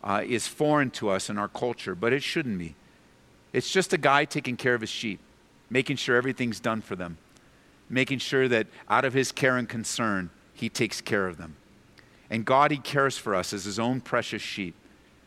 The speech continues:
We can go through trials, we can go through tribulations, not by focusing on the difficulty, but by looking to the shepherd who takes care of us. In Hebrews chapter thirteen, verse five,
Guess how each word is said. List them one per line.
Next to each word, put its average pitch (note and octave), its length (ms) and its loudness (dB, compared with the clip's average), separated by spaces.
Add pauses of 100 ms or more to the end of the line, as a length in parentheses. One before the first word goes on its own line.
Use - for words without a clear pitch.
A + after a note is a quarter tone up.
(500)
We B2 340 2
can C3 360 2
go C3+ 180 4
through D3 220 0
trials, D3 640 2 (200)
we A#2+ 160 2
can B2+ 180 0
go C3 200 4
through C#3+ 220 -2
tribulations, C3 880 0 (240)
not D3+ 280 4
by F3 140 6
focusing D#3 600 2
on C3 140 4
the B2 80 2
difficulty, G#2+ 760 0 (240)
but A2 140 -2
by A#2+ 100 4
looking B2+ 380 0
to - 160 -4
the A2 100 -2
shepherd F#2+ 540 -4 (400)
who A2+ 100 -4
takes - 320 -2
care G#2+ 280 0
of E2+ 100 -6
us. - 380 -14 (920)
In A#2 100 0
Hebrews D3+ 360 4
chapter C#3 340 2
thirteen, C3 480 -2
verse G#2+ 220 -4
five, F#2 600 0